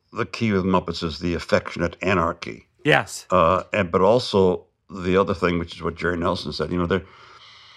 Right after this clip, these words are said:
Speaker 1: they're disparate people, they, uh, and, and monsters and things and animals, and they are a collection of characters that, that really don't fit in society.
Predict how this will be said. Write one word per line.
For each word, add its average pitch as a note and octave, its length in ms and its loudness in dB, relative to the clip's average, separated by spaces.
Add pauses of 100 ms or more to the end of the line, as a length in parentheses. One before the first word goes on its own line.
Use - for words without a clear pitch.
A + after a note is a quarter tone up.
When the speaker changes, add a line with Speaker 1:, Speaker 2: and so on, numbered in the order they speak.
(480)
Speaker 1:
they're G2+ 240 4
disparate G2 720 -4 (100)
people, D#2+ 480 -2
they, E2 320 -2 (220)
uh, F2 160 -4
and, F2 260 -2
and E2+ 240 -4
monsters E2+ 600 -2
and - 140 -10
things - 640 -2
and E2 140 -6
animals, F2+ 640 -2
and F#2 260 2 (640)
they F#2 380 0
are E2+ 560 2
a - 80 -6
collection F#2+ 800 -2
of F2 480 0 (1800)
characters B2+ 460 2
that, G2 180 -2
that F#2 160 -4 (180)
really B2+ 320 2
don't G#2+ 320 0
fit - 380 -2
in E2+ 100 -4
society. - 640 -4